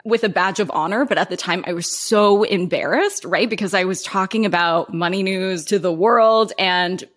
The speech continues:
I had a boatload of debt myself. Once I finally got a credit card because my family didn't believe in debt or credit cards or mortgages or anything, I went balls to the wall,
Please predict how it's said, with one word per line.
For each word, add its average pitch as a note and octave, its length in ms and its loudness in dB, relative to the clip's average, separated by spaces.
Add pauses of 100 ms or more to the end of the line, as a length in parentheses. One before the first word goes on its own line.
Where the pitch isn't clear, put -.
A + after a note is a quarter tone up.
(100)
I F#3+ 300 2
had F3+ 420 0
a - 40 -6
boatload F#3+ 480 0
of F3 120 -4
debt F3 280 -2
myself. G#3 760 0
Once G3 280 -2
I G#3 80 0
finally F#3 440 -2
got E3+ 200 0
a F3+ 40 -2
credit F#3+ 300 -4
card F#3 520 2
because F3 340 -8
my E3+ 160 -4
family D#3+ 340 -6
didn't D#3 400 -8 (500)
believe A3 360 0
in A3 140 0
debt F#3 300 2
or D#3 80 -6
credit F#3+ 240 -2
cards F3+ 380 0
or D#3+ 160 -6
mortgages E3+ 500 -2
or E3 80 -6
anything, G#3 440 -2
I G#3 80 0
went F#3+ 580 -2 (120)
balls G#3 360 2
to C#4 80 -2
the C#4 60 2
wall, F#3+ 240 2